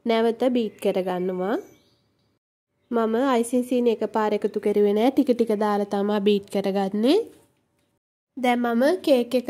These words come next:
තියන්න මේ ආකාරයට බෝඩ් එකක් අරගෙන ඒකට බටර් අයිසිං ටිකක් දාගන්නවා. ඊළඟට කොළ පාට කේක් ලේයර් එක මේ ආකාරයට තියලා ඒක උඩින් මම හොඳට බටර් අයිසිං ගාලා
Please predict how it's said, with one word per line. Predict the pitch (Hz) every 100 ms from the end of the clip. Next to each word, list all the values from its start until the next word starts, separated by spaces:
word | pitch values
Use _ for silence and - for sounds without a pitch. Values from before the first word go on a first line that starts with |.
| 254
තියන්න | 247 233 247 285
මේ | 262
ආකාරයට | 240 247 240 233 233
බෝඩ් | 214 220 220
එකක් | 254 277 269
අරගෙන | 247 226 226 240
ඒකට | 302 269 - 285
බටර් | 254 240 247 262
අයිසිං | 262 269 254
ටිකක් | 254 254 254 254
දාගන්නවා. | 208 196 190 185 180 185 214 381 - _ _ _ _ _ _ _ _ _ -
ඊළඟට | 269 269 240 220 220 359
කොළ | 302 262
පාට | 262 262 247
කේක් | 262 240 240 - - - _
ලේයර් | 247 233 226
එක | 220 233
මේ | 226 214
ආකාරයට | 220 233 214 214 214 -
තියලා | 214 214 269 294
ඒක | 277
උඩින් | 247 226 233
මම | 226 226
හොඳට | 233 220 226 226
බටර් | 214 214 247 277
අයිසිං | 277 277 269 262
ගාලා | 254 254 269